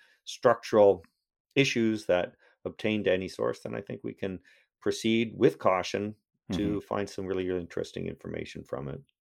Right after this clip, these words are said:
Speaker 2: But, you know, this isn't, this isn't, I don't mean this to be a genealogy podcast, because it's not a genealogy podcast. Those exist, but this isn't one of them. Uh, I'm well aware that Scottish Studies at the University of Guelph isn't genealogy focused. So can you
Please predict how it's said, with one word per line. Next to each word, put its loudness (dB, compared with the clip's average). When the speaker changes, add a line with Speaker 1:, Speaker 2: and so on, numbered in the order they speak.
Speaker 2:
But, -2
you 2
know, 2
this 0
isn't, 2
this 4
isn't, 4
I 4
don't 6
mean 6
this 2
to 2
be 4
a 4
genealogy 2
podcast, -4
because -2
it's -8
not 0
a -6
genealogy -6
podcast. -6
Those 8
exist, 0
but -2
this 2
isn't -4
one -4
of -4
them. -2
Uh, 0
I'm 2
well 6
aware 6
that -2
Scottish 2
Studies 2
at -2
the -2
University 0
of 0
Guelph 2
isn't 0
genealogy 0
focused. 2
So 4
can 2
you 2